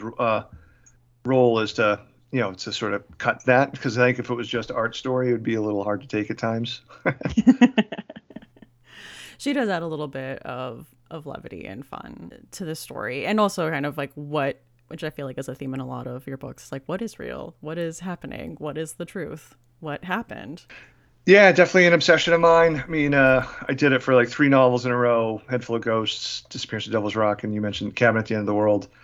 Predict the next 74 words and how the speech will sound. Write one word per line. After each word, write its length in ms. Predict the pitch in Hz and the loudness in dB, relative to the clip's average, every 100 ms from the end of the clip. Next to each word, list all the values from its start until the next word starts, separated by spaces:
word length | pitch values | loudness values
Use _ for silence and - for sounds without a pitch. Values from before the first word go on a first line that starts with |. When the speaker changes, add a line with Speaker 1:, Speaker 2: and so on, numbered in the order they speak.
| _ - | _ 2
Speaker 1:
And 80 | 156 | 4
then 60 | 135 | 6
Survivor 360 | 160 190 170 | 10 10 10
Song, 260 | - 139 131 | 6 6 6
I, 160 | 135 | 4
I 120 | - 151 | 2 0
knew 160 | 151 | 4
I 80 | 131 | 2
can't 380 | 127 135 117 123 | 2 -2 -2 -4
do 200 | 117 113 | -4 -2
the 280 | 110 104 - - - _ _ _ _ - | -2 -4 -6 -20 -20 _ _ _ _ -10
what's 320 | 107 - - - | -8 -8 -12 -6
real, 240 | 120 113 | -2 0
what's 180 | 104 104 | -2 0
not 180 | 117 107 | 0 2
real 340 | 113 107 - - | 4 2 0 2
all 180 | 120 113 | 6 6
the 60 | |
time. 420 | 117 120 123 123 117 | 4 4 4 2 0
So 140 | 151 | 2
that 80 | 165 | 4
was 120 | 143 | 6
a 40 | 165 | 8
little 140 | 156 | 8
bit 80 | 143 | 8
of 80 | 139 | 4
a 60 | |
break, 320 | 135 139 139 - | 4 6 4 4
but 340 | 123 117 - | 2 2 -8
<laughs> 40 | - 160 - - - _ - | -4 -4 -6 -20 -20 _ -4
it 100 | 131 | 0
only 160 | 135 | 4
lasted 320 | 127 123 123 - | 4 4 0 -8
for 100 | 120 | -6
one 160 | 113 | -4
book. 280 | 113 110 - - 202 | -4 -6 -8 -2 4
Speaker 2:
We're 80 | |
Speaker 1:
And 100 | 196 | 6
the 40 | 185 | 6
Speaker 2:
back 140 | 175 | 4
at 140 | 156 160 | 2 2
Speaker 1:
story, 160 | - | 2
Speaker 2:
it. 100 | - - - | -2 -10 0
Speaker 1:
yeah, 180 | 160 143 | 8 8
this 140 | 151 165 | 8 4
story 300 | 185 165 147 | 4 6 6
sort 200 | 160 139 | 4 0
of 100 | 127 | 0
landed 280 | 131 123 | -2 -2
in 60 | 120 | -2
my 100 | 117 | -2
lap, 280 | 117 113 110 | 0 -2 -2
and 80 | 98 | -8
it's 80 | 101 | -8
like, 140 | 113 | -10
"Okay, 340 | 110 - 98 - _ _ - | -10 -8 -10 -12 _ _ -10
<laughs> 100 | 143 - - _ - - _ _ _ - - - | -10 -10 -20 _ -20 -20 _ _ _ -14 -8 2
these 200 | 151 160 | 4 6
are 40 | |
the 80 | 165 | 6
things 200 | 175 156 | 6 4
I'm 140 | 151 | 4
obsessed 360 | 143 135 113 - | 2 2 -2 -4
with, 180 | 104 - | -12 -8
so 300 | 110 101 104 | -6 -4 -6
I'm 120 | 110 | -10
just 140 | 101 - | -10 -10
gonna 140 | 107 | -6
stick 120 | 170 | -4
Speaker 2:
Yeah. 120 | 147 | -4
Speaker 1:
with 120 | 151 - | -4 -8
it 140 | - | -14
for 140 | - | -10
now." 220 | 101 95 | -8 -8